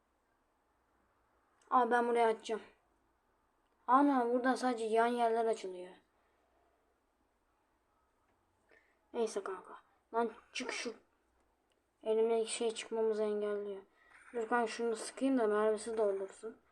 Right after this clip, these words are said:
Belki karşımıza bir anlık boss falan çıkar, ne bileyim. Kendimizdeki şey pek amaçlı kanka, bir şey olmaz ya, evet. Bu ne?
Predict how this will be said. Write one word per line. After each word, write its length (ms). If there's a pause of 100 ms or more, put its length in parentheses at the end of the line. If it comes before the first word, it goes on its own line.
(1000)
Belki 220
karşımıza 540
bir 100
anlık 380
boss 280
falan 280
çıkar, 280
ne 160
bileyim. 260 (520)
Kendimizdeki 500
şey 240
pek 220
amaçlı 400
kanka, 340
bir 40
şey 220
olmaz 420
ya, 100 (100)
evet. 400 (1400)
Bu 140
ne? 260